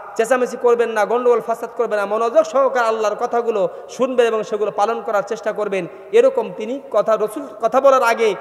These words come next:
উনি এরকম ঘোষণা করে দিতেন। কিন্তু নামাজও পড়তেন, সব কিছু করতেন, দাড়িও ছিল, সব ছিল, কিন্তু আল্লাহর দিন,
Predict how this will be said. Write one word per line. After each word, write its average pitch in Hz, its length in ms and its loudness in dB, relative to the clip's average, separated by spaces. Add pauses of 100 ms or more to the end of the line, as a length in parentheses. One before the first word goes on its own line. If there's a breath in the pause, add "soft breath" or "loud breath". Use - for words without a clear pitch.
(180)
উনি 190 140 0
এরকম 190 280 0
ঘোষণা 170 340 -4
করে 175 200 -4
দিতেন। 147 380 -6 (380)
কিন্তু 240 380 -6 (120)
নামাজও 240 500 2
পড়তেন, 220 460 -2 (180)
সব 285 220 4 (100)
কিছু 277 200 -8
করতেন, 247 440 2
দাড়িও 330 400 4
ছিল, 262 320 6 (260)
সব 330 300 8 (160)
ছিল, 262 280 6 (240)
কিন্তু 208 160 0
আল্লাহর 220 440 2
দিন, 233 380 -2